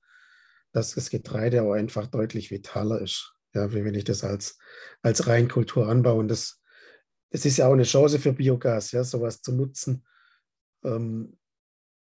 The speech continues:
heißt natürlich Einschränkungen beim, beim Pflanzenschutz, aber wenn's Getreide nach, nach Mais steht, sehe ich da jetzt nicht das große Problem, da was zu machen. Ähm,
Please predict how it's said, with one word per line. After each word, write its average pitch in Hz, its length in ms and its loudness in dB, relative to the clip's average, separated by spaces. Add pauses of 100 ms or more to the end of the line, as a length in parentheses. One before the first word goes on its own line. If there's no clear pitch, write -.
(480)
heißt 131 280 -2
natürlich 147 520 0
Einschränkungen 143 720 -2
beim, 117 260 -4
beim 117 180 -8
Pflanzenschutz, 135 640 -4
aber 117 160 -4
wenn's 120 180 -6
Getreide 123 460 -6
nach, 113 240 -8
nach 123 260 -6
Mais 117 320 -2
steht, 120 360 -4 (500)
sehe 113 240 -4
ich 104 100 -8
da 113 120 0
jetzt 110 140 -2
nicht 113 120 -2
das 113 140 -4
große 110 320 -6
Problem, 110 420 -4
da 107 140 -6
was 104 180 -6
zu - 100 -6
machen. 107 360 -4 (1160)
Ähm, 107 420 2